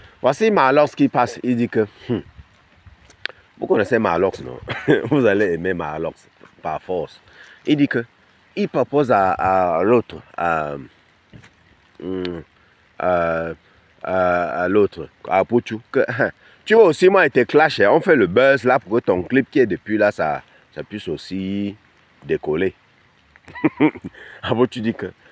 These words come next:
je ne suis pas dans tes, ton enfantillage là, ouais. Il a fait une réponse patriotique, une réponse pacifique, mais lui, mais dans son cœur, je sais qu'il est en train de dire que, hmm,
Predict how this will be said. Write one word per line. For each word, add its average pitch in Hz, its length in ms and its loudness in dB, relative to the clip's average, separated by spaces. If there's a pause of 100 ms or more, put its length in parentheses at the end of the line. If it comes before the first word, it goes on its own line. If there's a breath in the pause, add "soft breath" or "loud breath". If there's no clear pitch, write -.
(140 soft breath)
je 98 120 -6
ne 110 40 -2
suis 127 120 -6
pas 147 180 0
dans 127 220 0
tes, 87 280 -2 (440)
ton 95 180 0
enfantillage 95 840 -2
là, 71 120 -6
ouais. 71 260 -8 (100)
Il 85 60 -6
a 90 100 0
fait 82 180 -4
une 82 140 -6
réponse 85 580 -8 (140)
patriotique, 120 720 -8
une 101 100 -2
réponse 78 400 -6
pacifique, - 480 -10
mais 71 240 -10
lui, 85 140 -8
mais 95 100 -6
dans 92 160 -2
son 78 200 -8
cœur, 90 200 -4
je 85 200 -12
sais 92 80 -12
qu'il 92 180 -6
est 85 40 -2
en 78 100 -4
train 87 120 -10
de 85 60 -6
dire 80 140 -14
que, 87 100 -10 (840 loud breath)
hmm, 139 1080 -2